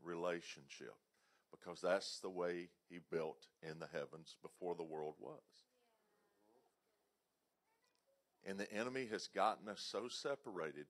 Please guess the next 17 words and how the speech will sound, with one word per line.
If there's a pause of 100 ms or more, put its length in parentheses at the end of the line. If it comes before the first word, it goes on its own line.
doing
things (100)
on
our
own, (2500)
which
creates (140)
torment. (1300)
Like
I
said
the
other
night, (120)
aren't
you
tired?